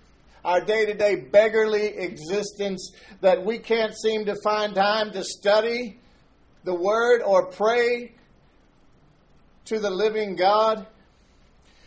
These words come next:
Too tired to go to church or be on time? Never miss work, but any excuse will do when it comes to the things of God.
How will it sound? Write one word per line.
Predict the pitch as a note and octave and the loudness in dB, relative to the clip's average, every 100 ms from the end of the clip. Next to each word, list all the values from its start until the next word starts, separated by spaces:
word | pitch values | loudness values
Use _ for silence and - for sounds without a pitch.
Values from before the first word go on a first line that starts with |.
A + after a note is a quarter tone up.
| _ _ - | _ _ -8
Too | B3 B3+ | -6 -6
tired | B3 A3+ A3+ A#3 A#3+ - | -2 4 4 4 0 -4
to | F#3+ | -6
go | G#3+ A#3+ | 0 0
to | G#3+ | 0
church | - A3 A#3 A#3+ A#3 | -2 0 0 0 -2
or | F3+ C#3+ | -4 -2
be | F#3+ A#3 | 0 2
on | A3+ A3 - | 2 0 -2
time? | G#3+ A#3+ A#3+ A#3 G3+ - _ _ _ _ _ _ _ _ - - - - | -2 0 -2 -4 -8 -16 _ _ _ _ _ _ _ _ -20 -20 -20 -10
Never | E3 A#3 C4 | 2 2 2
miss | B3+ C4+ B3 | 2 2 2
work, | A3+ C#4+ C4+ B3 | 0 2 2 0
but | G3 | -2
any | A#3 C#4+ D4 | 0 -2 -4
excuse | C#4+ - - C#4+ C4 - | -6 -8 -8 -6 -6 -2
will | B3 | -2
do | G3+ C#4 C4 | 0 -4 0
when | G#3+ G#3 | 2 0
it | G3 | 0
comes | A3 A3+ - | -2 -2 -4
to | A#3+ | -6
the | A3+ | -6
things | A3 A#3+ A#3+ G#3+ | -8 -8 -6 -8
of | G#3+ | -10
God. | G3+ A3 E3+ | 0 2 2